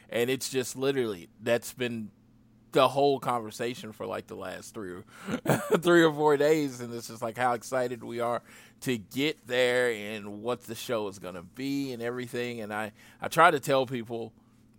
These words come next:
I, I, I've been trying to tell my friends that ask, I'm like, "I have no idea what their T V show is gonna look like."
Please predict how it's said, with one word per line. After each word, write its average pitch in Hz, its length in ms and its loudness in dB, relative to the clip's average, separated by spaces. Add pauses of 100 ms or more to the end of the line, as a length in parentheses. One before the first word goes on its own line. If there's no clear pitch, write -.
(140)
I, 113 40 -4
I, 117 420 2
I've 123 100 -2
been 127 120 -8
trying 143 300 4
to 123 60 -4
tell 123 280 0
my 113 140 -2
friends 117 320 -4
that 107 120 -2
ask, 131 420 0
I'm 110 120 -10
like, 98 180 -12
"I 117 60 -8
have 117 240 -6
no 104 360 -2
idea 98 420 -4 (380)
what 104 360 -4
their 107 140 -2
T 101 240 -12
V 98 140 -12
show 87 260 -6
is 87 100 -16
gonna 87 220 -10
look 131 220 -8
like." - 240 -12